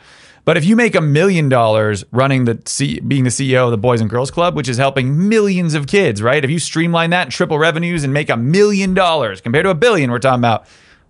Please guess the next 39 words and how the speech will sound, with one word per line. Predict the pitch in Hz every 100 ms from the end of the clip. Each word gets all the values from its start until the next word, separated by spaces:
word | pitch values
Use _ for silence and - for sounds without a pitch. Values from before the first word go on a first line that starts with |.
| -
we'll | - 190 185
literally | 180 208 185
crucify | 131 165 113 113 101
you. | 92 92
And | 139
we | 139
have. | 139 95 -
I | 123
think | 139
in | 135
two | 143
thousand | 135 120 117
ten, | 127 123 110
they | 110 107 101
got | 110 101
rid | 110
of, |
the | 107
Boys | 113 107
and | 104
Girls | 110
C | - 104
E | 107
O |
was | 101 87
fired | 110 104 95
for, | 87 95 92 - _ _ - - _ _
uh, | 92 87 85 80 - _ _
having | 110 101 98
a |
million | 98 101 92
dollar | 92 90
total | 92 92
compensation | 92 - - 92 92 90
and | 87 82
paying | 92
their | 87 87
executives | 90 85 85 82
well, | 87 85 -